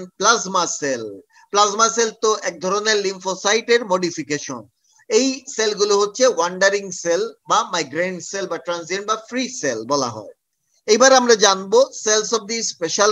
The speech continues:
connective tissue কি কি আছে। আমরা জানি special connective টিস্যুর মাঝে একটা হচ্ছে reticular tissue। So reticular টিস্যুতে যে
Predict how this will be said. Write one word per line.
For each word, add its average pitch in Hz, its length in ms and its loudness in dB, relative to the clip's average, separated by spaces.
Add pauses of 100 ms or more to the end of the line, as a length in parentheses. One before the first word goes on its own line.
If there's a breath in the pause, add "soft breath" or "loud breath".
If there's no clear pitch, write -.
connective 175 460 -2
tissue 208 320 -4
কি 180 160 -6
কি 147 100 -4 (120)
আছে। - 220 -18 (1200 soft breath)
আমরা 208 160 2 (100)
জানি 190 240 4 (140)
special 208 340 0 (100)
connective 196 360 -4 (100)
টিস্যুর 190 360 -8
মাঝে 175 260 0
একটা - 200 -6
হচ্ছে 202 260 0 (320)
reticular 208 580 2
tissue। 147 320 -10 (480 soft breath)
So 269 80 2 (180)
reticular 254 600 2
টিস্যুতে 220 440 0 (260)
যে 196 140 4